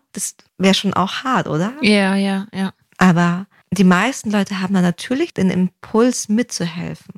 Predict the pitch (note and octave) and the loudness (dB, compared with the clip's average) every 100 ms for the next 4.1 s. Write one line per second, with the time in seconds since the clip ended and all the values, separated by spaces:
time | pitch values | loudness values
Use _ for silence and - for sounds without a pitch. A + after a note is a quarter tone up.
0 | - F#3+ - - A3+ A3+ F#3+ - _ F3+ | 0 0 0 -2 0 0 -2 -6 _ 4
1 | F3 G3 A#3 - F#3 - G#3+ - B3+ B3+ | 4 2 -4 -6 -8 -6 -6 -8 -10 -10
2 | - G3 F#3 F#3 - F#3+ A3+ - B3 B3 | -4 -2 0 -2 2 0 0 -2 -4 -4
3 | - G#3 G#3 G3+ - F#3+ F#3+ F#3 - G#3+ | -4 -2 0 -2 -4 -4 -4 -4 0 0